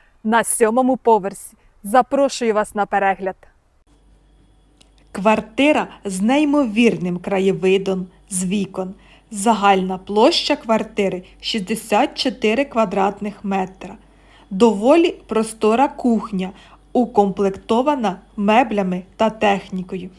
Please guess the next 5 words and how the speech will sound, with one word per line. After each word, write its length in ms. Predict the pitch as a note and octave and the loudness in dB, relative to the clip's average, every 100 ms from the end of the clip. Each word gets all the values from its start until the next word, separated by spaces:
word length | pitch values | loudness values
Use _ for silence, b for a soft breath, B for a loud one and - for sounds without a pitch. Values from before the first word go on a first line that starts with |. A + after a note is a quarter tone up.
| b b b | b b b
Має 460 | G3+ A#3 D#4+ E4 | 0 2 4 2
гарний 540 | C4+ G3+ G3 A3 A3+ G3 | 0 0 0 0 -2 -6
стан. 500 | - - F#3+ F#3+ F#3 b b b b | -8 -2 0 0 -6 b b b b
Вся 300 | - C4 C4 | 0 2 4
техніка 720 | C4 A#3 G3+ - F#3+ F#3+ | 4 4 2 -2 -6 -6